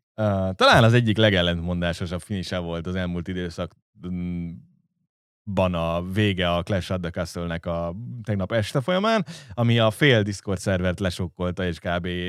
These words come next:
csöndben, ö, mindenféle kommentár nélkül kiléptek a watch partyról. Ö, utána meg egy másik része teljesen felháborodva <laughs> magyarázott, ö, még utána, és én is próbáltam egy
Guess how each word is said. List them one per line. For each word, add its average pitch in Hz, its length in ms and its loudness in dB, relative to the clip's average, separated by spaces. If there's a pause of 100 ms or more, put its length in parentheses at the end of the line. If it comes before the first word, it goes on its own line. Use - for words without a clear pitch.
csöndben, 90 680 -2
ö, 87 360 -2 (320)
mindenféle 107 460 4
kommentár 92 420 0
nélkül 87 300 -2
kiléptek 87 440 -2
a 87 40 -4
watch 90 200 0
partyról. 180 500 2 (540)
Ö, 110 400 4
utána 117 540 6
meg 110 220 6
egy 104 140 6
másik 104 360 4
része 98 260 -2
teljesen 92 340 -2
felháborodva 85 920 -4 (180)
<laughs> 294 380 0
magyarázott, 165 1000 6 (680)
ö, 113 720 4
még 139 320 4
utána, 190 500 0
és 123 120 -2
én 151 100 0
is 120 120 -2
próbáltam 110 400 4
egy 101 520 2